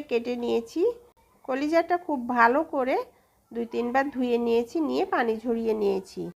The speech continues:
এখানে আমি আগের থেকে পরিমাণ মতো পানি চুলায় বসিয়ে রেখেছিলাম।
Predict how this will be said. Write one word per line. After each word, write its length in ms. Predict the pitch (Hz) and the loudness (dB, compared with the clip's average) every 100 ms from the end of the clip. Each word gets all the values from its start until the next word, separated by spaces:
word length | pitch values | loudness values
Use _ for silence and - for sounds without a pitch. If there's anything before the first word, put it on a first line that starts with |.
| _ _ _ _ _ _ - | _ _ _ _ _ _ -12
এখানে 300 | 240 294 302 311 285 | -4 -2 0 2 2
আমি 160 | 285 277 | 2 2
আগের 200 | 262 277 - | 2 -2 -4
থেকে 220 | 294 269 277 403 - | -8 -4 -2 -2 0
পরিমাণ 300 | 269 262 262 262 | 0 2 2 0
মতো 180 | 262 269 - | -2 -4 2
পানি 260 | 254 247 262 262 | 2 4 0 -4
চুলায় 260 | 254 247 247 | -2 0 2
বসিয়ে 300 | 254 269 240 | 0 -2 -2
রেখেছিলাম। 560 | 233 240 233 240 240 | -2 -2 -4 0 2